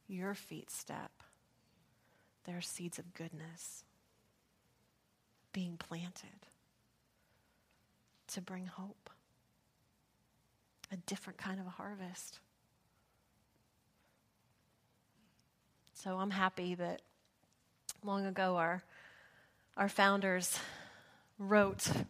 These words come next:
that scripture into the bedrock of this church, that we built upon it.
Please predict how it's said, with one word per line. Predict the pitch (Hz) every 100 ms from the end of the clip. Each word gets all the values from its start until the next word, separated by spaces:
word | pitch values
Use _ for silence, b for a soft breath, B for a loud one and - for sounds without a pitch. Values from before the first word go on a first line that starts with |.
| - - b b b
that | 185 -
scripture | - 185 - - 170 170 - B B _ B B B B B -
into | 196
the | 180
bedrock | 170 175 185 185 175
of | -
this | 180 -
church, | - 170 - - - - B B B B B B B _ _ _ -
that | 196
we | 185
built | 175 185 185
upon | 185 180 180
it. | 190 196 -